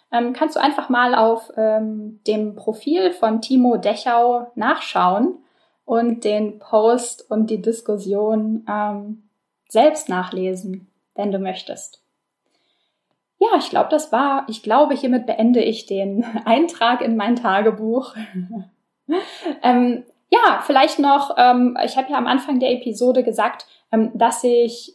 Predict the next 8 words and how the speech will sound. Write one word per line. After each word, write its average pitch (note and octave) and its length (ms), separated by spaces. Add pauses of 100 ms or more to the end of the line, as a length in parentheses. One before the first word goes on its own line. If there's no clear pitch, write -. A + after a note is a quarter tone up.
(120)
zu - 180
Gast B3+ 320
im A3+ 140
Podcast B3 640
Beyond A3 360
Page F4+ 380
Views A3+ 560 (200)
war, G3+ 640